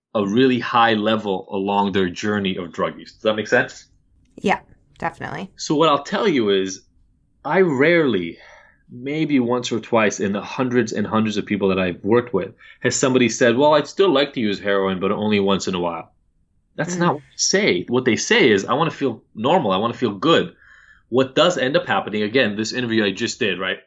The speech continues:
Speaker 1: This guy who was using meth every day, all day,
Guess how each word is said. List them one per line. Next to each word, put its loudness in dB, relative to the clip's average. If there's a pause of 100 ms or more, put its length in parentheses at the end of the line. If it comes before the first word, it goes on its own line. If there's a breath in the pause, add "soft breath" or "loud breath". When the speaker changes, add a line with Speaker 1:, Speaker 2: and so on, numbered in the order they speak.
(120)
Speaker 1:
This -8
guy 4
who -4
was -2
using -2
meth -2 (360)
every 0 (180)
day, 0 (480)
all 4
day, 0